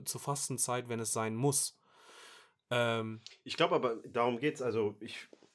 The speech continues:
Speaker 2: persönlich, ähm, versuche einfach Balance zu halten. Ich will und ich weiß auch genau, jetzt demnächst, das Wetter wird gut. Dem-, irgendwann mal, ich glaub, früher, als ich's mir gerade vorstellen kann, schmeißen wir wieder den Grill an und grillen und sonst irgendwas.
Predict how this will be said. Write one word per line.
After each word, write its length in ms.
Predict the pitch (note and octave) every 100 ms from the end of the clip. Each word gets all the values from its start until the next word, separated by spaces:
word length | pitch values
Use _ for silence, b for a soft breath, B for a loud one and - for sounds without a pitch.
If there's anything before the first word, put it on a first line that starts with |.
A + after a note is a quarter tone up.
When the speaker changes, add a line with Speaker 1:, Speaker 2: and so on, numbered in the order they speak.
| -
Speaker 2:
persönlich, 680 | A#2 G2+ C3 D#3 D3 C3+ - -
ähm, 440 | G#2+ G2+ G2+ G2 - b b b -
versuche 260 | G#2 A#2+
einfach 160 | B2+ G2+
Balance 420 | G2 G2 C3 -
zu 120 | G2
halten. 300 | F2+ F2+ F2
Ich 340 | F2+ - G2+ G#2+
will 340 | F3 F3 A#2+
und 100 | A#2+
ich 100 | G#2+
weiß 220 | B2 C3
auch 100 | C3
genau, 380 | - G2+ A2 B2 B B B B
jetzt 240 | A#2 -
demnächst, 300 | G#2+ C#3 C#3
das 120 | G#2
Wetter 240 | C3 C3 A#2
wird 160 | A2+
gut. 240 | A#2+ A2+ - b b _ A2+
Dem-, 320 | G#2 E2 - -
irgendwann 460 | B2+ C3+ G#2 A#2
mal, 400 | B2 A#2+ A#2 - - - - - E2 -
ich 180 | A2+ -
glaub, 360 | - A2 - -
früher, 380 | - A2 A#2+ G#2+
als 180 | G2+
ich's 160 | G2+ -
mir 100 | G2+
gerade 160 | G2 F#2
vorstellen 440 | B2+ A#2+ - F2+
kann, 320 | F2+ A2+ G#2
schmeißen 400 | - A#2 A2 A2
wir 120 | G2
wieder 180 | F#2 F#2
den 160 | F2 F2+
Grill 240 | A2 C3
an 260 | A2+ A2+ A2
und 160 | E2
grillen 360 | - A#2+ A#2+ G2+
und 120 | F2+
sonst 220 | A#2+ A2
irgendwas. 320 | G#2 G#2 G#2